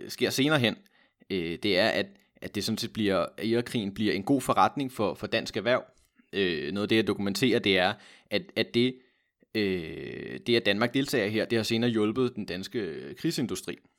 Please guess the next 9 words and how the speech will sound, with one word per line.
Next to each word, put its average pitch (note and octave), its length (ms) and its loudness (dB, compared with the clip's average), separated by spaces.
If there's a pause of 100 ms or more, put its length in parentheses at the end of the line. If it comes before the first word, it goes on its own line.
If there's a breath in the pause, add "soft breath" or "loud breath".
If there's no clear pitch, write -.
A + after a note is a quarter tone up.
(360 soft breath)
Øh, D2+ 400 -2
og G#2+ 140 -2
så, A2+ 220 4 (420)
øh, C2+ 500 -6
selvfølgelig A2 380 0
Mærsk, G#2+ 460 4 (220)
som, F#2+ 360 -4
øh, D#2 260 -6
fik G2 200 -8